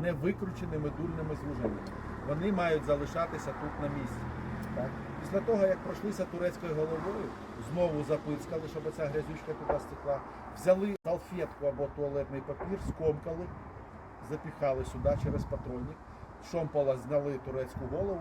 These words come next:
і просто шомполом продавили один раз. Все, ствол почищений.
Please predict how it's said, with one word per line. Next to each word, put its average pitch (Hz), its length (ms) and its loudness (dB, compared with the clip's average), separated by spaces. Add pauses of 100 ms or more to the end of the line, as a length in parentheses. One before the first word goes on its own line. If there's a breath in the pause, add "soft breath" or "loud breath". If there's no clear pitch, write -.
(160)
і - 20 -6 (120)
просто 170 240 -2
шомполом 175 600 2 (120)
продавили 123 600 2 (160)
один 110 260 -2
раз. 95 100 -6 (160)
Все, 139 280 0
ствол 180 200 2
почищений. - 640 -12